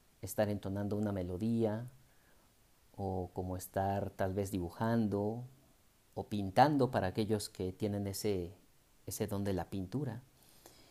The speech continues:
Y ese tipo de comunicación, ese tipo de experiencia, em, que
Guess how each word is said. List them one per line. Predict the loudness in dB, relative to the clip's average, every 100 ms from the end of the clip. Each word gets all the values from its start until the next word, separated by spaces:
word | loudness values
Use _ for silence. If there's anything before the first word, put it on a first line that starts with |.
| -20 -20 -20 -20 -20 -20 -20 -20 -20 _ -2
Y | 4 8 8 8 8 8
ese | 4
tipo | 0 2 4
de | 4 4
comunicación, | 2 4 2 2 0 2 2
ese | 2 0
tipo | -2 -2 0
de | 0
experiencia, | -2 -2 0 2 2 4 2 0 0 0 0 -4 -14 -20 -20 -20 _ _ -20 _ _ -20 -20 -20 -10
em, | -6 -4 -4 -4 -4 -6 -10 -20 -20 -20 -20 -20 -20 -14
que | -4 0 2 4 2 0 -2